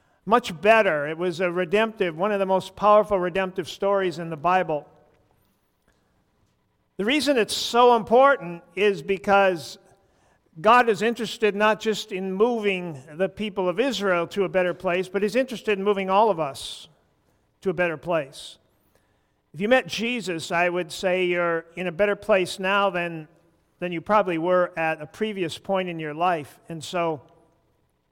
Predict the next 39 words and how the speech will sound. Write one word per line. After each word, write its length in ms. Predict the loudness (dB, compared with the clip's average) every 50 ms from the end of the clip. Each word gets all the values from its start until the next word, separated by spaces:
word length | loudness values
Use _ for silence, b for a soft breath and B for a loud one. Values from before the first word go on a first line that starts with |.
| _ _ _ b b b b b b b b
uh, 120 | -8 -8 -8
the 80 | -2
Bible 340 | 2 4 6 6 6 4 0
says 480 | -2 0 2 4 4 4 2 0 -4 -6
very 240 | -4 -2 -2 -2 -2
clearly, 580 | -4 -4 -2 0 2 2 2 0 -2 -4 -6
in 80 | -8 -4
fact, 220 | -4 -4 -4 -4
the 40 | -4
New 140 | -6 -6 -2
Testament 500 | 0 0 0 0 0 -4 -8 -8 -6 -6
says 180 | -6 -6 -6
in 60 | -6 -8
a 60 | -2
couple 260 | 0 0 0 0 -4
spots 480 | -8 -6 -4 -2 -2 -2 -4 -6 -10 -8
that, 200 | -8 -8 -8 -8 _ b b b b b b b b b b -6
you 60 | -2
know, 40 | 0
these 180 | 0 0 2
Old 200 | 2 2 2 2
Testament 500 | 0 0 0 0 -2 -2 -2 -2 -2 -2
books 240 | -2 -4 -4 -4 -6
were 120 | -8 -4
written 340 | -4 -4 -4 -4 -6 -10 -10
so 300 | -10 -8 -6 -6 -4 -4
that 200 | -4 -4 -6 -6
we 300 | -6 -6 -4 -4 -4 -4
would 240 | 2 2 2 2 4
be 80 | 2 2
able 200 | 2 2 0 0
to 100 | -2 -2
learn 560 | 0 0 0 0 0 0 -2 -4 -6 -10 -12 -6
lessons 480 | -2 0 0 0 0 -4 -6 -6 -8 -6
for 140 | -4 0 2
our 180 | 4 4 4
lives. 560 | 2 2 0 -2 -4 -8 -12 -16 -18 -18 -20 -20 _ _ _ _ _ _ _ _ _ _ _ _ _ _ _ _ _ _ -16
And 120 | -14 -12
so 440 | -8 -4 -4 -2 -2 -4 -6 -8 -14